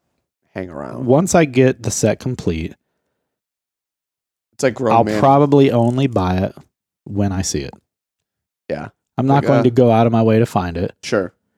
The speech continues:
Speaker 1: I already don't.
Speaker 2: But
Speaker 1: A-, after the time that I got it that one time, I'm
Speaker 2: Right.
Speaker 1: like
Speaker 2: And I s-, I sat in a line for two hours one time. I'll never do that again.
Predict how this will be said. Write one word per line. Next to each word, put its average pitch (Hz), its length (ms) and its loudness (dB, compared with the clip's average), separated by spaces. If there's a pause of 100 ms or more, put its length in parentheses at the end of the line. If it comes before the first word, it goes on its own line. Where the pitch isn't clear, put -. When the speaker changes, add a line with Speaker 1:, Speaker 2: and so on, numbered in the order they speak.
(220)
Speaker 1:
I 147 140 4
already 151 200 0
don't. 104 360 -2 (200)
Speaker 2:
But 123 300 4
Speaker 1:
A-, - 60 0
after 147 220 0
the 143 120 -2
time 117 260 -2
that 104 80 -2
I 107 100 2
got 107 200 2
it 104 100 -2
that 95 120 -2
one 104 200 -6
time, 117 300 -6
I'm 127 60 -4
Speaker 2:
Right. 104 300 0
Speaker 1:
like - 100 -20 (120)
Speaker 2:
And 135 160 0
I 156 140 4
s-, - 160 0
I 135 200 2
sat 127 280 2
in 147 60 -2
a 143 100 2
line 120 200 2
for 107 120 0
two 107 200 0
hours 104 300 2
one 92 260 -4
time. 95 380 -2 (100)
I'll 95 140 -4
never 95 360 -2
do 117 140 2
that 123 160 0
again. 107 340 -6